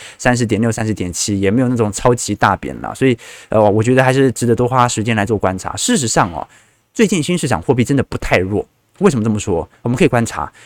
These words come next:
这张图表，蓝黑色线是N S C I新兴市场的货币指数哦，其实从今年二二八以来表现的走势都是相对强劲的哦，反而美元指数就不断的走跌哦，所以各位可以了解到哦，其实这一波台北股市撑在这样的一个位阶哦，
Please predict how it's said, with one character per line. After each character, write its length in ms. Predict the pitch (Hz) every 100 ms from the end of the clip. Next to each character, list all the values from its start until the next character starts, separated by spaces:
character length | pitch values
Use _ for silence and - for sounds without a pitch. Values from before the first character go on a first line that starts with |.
| - _ _
这 60 | -
张 140 | 240
图 200 | 254 156
表， 280 | 156 92 - _ -
蓝 140 | 110 -
黑 180 | 202 220
色 200 | - 131
线 220 | - 113
是 180 | - 104
N 140 | - 131
S 160 | 123
C 260 | 120 - 123
I 160 | 104 110
新 240 | - 208
兴 180 | 202 196
市 200 | - 117
场 180 | - 90
的 60 |
货 160 | - 143
币 100 | 120
指 180 | - -
数 200 | - 104
哦， 80 |
其 120 | - 214
实 60 |
从 260 | 233 - 165 - - - -
今 220 | 240 254
年 160 | 139 143
二 80 | 214
二 240 | 185 180
八 280 | - 160 170
以 100 | 107
来 240 | 60 60 78
表 280 | - 85
现 260 | 101 233 202
的 140 | 123
走 220 | 107 - 90
势 160 | 143
都 100 | 131
是 100 | 156
相 220 | 139 147
对 140 | 143 113
强 260 | - 87
劲 220 | 101 101 85
的 100 | 67
哦， 80 |
反 180 | - 117
而 40 | 180
美 140 | 175
元 180 | 113 139
指 180 | - 92
数 140 | 117
就 100 | 120
不 100 | 104
断 160 | 110 107
的 60 |
走 160 | 95 76
跌 200 | - 65 - - -
哦， 100 | -
所 100 | 131
以 40 | 233
各 100 | 247
位 60 |
可 80 | 190
以 20 |
了 160 | 104 110
解 100 | 107
到 220 | 120 95
哦， 20 |
其 140 | 95 190
实 160 | 208 - - _
这 200 | - 247
一 120 | 226
波 360 | 220 - 208 202 _ _ _ _ _ _
台 140 | - 180
北 100 | 240
股 180 | -
市 340 | 95 - 113 -
撑 260 | - - 190
在 160 | 196
这 120 | 135 143
样 60 |
的 60 | 110
一 80 | 98
个 80 |
位 160 | 107 127
阶 260 | 85 - 90
哦， 120 | 69